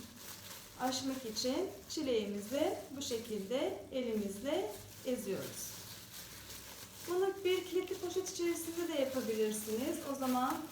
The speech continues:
daha rahat olabilir. Buzdolabı poşeti de yeterli olmakta. Şimdi bütün çilekleri ezdikten sonra hücre zarını aşabilmek için de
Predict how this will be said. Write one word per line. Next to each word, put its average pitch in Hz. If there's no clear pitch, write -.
daha 240
rahat 202
olabilir. 190
Buzdolabı 233
poşeti 202
de 226
yeterli 208
olmakta. 196
Şimdi 277
bütün 381
çilekleri 277
ezdikten 302
sonra 294
hücre 285
zarını 262
aşabilmek 262
için 202
de 330